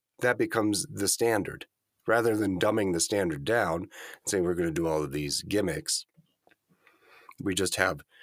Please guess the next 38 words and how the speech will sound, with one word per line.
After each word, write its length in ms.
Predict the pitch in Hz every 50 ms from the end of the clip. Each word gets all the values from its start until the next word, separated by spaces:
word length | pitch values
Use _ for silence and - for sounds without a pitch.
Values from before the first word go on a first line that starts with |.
| - - - - - -
strong 600 | - - - 113 107 101 101 98 98 101 101 - _ _ _ _ _ _ _ _ _ _ _ -
expectations 840 | 98 101 - - 110 104 - - 98 95 95 - - 87 90 85
that 100 | 82 80
are 180 | 80 78 76 73 - _ - - - - - _ _ _ _ - -
led 220 | 80 85 92 98
by 160 | 92 101 98 98
the 80 | 95
priest, 380 | - - - 87 87 85 - -
led 200 | 78 90 92 78
by 140 | 85 85 87
the 60 | 85
parish 320 | - 92 87 90 90 -
council, 440 | - - 90 82 82 76 80 78 73
led 240 | 78 80 - 85 82
by 160 | 92 92 92
the 120 | 85 85
ministry 420 | 80 87 90 87 87 - - - 85
heads, 420 | 82 82 82 82 76 76 73 - - - - - - - _
and, 320 | - 85 90 85 82 78 - - - - - - - -
and 160 | 87 90 90
we 100 | 90 87 80
go 160 | 92 87 82
forward 640 | - - - 120 127 117 107 92 90 87 85 78 - - - - _ -
to 100 | - 85
be 440 | 80 87 90 85 82 80 78 71 - _ _ _ _ _ _ _ _ _ _ _ -
the 100 | 92 82
best 280 | - 104 107 101 -
that 120 | 90 78 69
we 120 | 90 85
can 220 | - - 78 78
be 480 | 71 92 98 98 92 82 76 73 73 - _ _ _ _ _ _ _ _ _ - - _ _ _ _ -
at 80 | - 90
our 160 | 90 87 90 95
own 140 | 98 95
level, 400 | 92 90 87 85 76 73 71 69 - _ _ _ _ -
on 100 | 90 90
our 140 | 87 85 87
own, 400 | 92 92 95 92 90 90 80 78